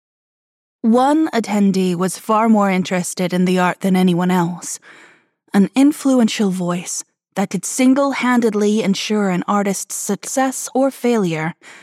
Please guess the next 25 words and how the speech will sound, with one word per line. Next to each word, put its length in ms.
Mick 420
Calabrese 720
should 300
have 240
been 160
displeasing 640
to 100
the 180
eyes, 520
with 160
skin 420
pocked 500
and 200
wrinkled. 420
His 200
scent 420
should 300
have 220
been 200
rank 400
and 180
sour 400
to 160
the 120
nose. 440